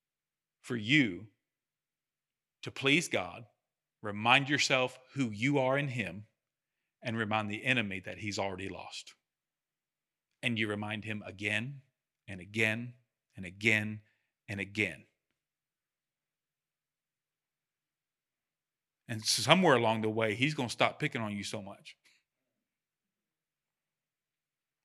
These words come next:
Somewhere along the way, if you keep passing the test. The second thing, in times of disappointments.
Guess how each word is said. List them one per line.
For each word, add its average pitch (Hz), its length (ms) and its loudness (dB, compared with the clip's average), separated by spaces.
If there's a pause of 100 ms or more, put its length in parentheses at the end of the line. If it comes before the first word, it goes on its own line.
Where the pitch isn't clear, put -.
Somewhere 139 420 4
along 101 260 -4
the 85 60 -14
way, 90 220 -18 (560)
if 123 140 -2
you 127 60 0
keep 117 220 -6
passing 104 380 0
the 87 80 -12
test. - 440 -8 (3500)
The 123 60 -4
second 143 320 4
thing, 170 200 8
in 117 120 4
times 139 500 4
of 110 200 -6
disappointments. 127 960 -2